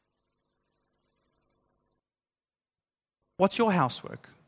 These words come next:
right? You're part of a family. We call ourselves Watermark. What's the housework God's called you to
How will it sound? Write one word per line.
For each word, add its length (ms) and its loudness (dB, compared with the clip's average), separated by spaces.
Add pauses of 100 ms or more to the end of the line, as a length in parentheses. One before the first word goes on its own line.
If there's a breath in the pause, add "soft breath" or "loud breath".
(260)
right? 260 0
You're 140 0
part 220 4
of 80 -4
a 40 -6
family. 480 2
We 160 -2
call 280 4
ourselves 440 4
Watermark. 720 2 (1800 soft breath)
What's 200 -2
the 100 2
housework 560 0
God's 280 0
called 360 0
you 220 -4
to 300 -10